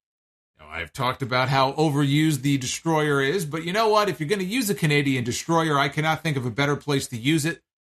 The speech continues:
than in Canada. So this was a very appropriate Canadian Destroyer from Edge. I mean, how do you, how do you go to Canada and not use a Canadian Destroyer? Edge speared Priest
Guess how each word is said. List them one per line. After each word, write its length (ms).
than 240
in 240
Canada. 600
So 140
this 180
was 140
a 80
very 480
appropriate 760
Canadian 500
Destroyer 560
from 200
Edge. 520
I 60
mean, 100
how 200
do 60
you, 220
how 80
do 80
you 80
go 100
to 60
Canada 400
and 220
not 320
use 300
a 40
Canadian 480
Destroyer? 360
Edge 240
speared 420
Priest 640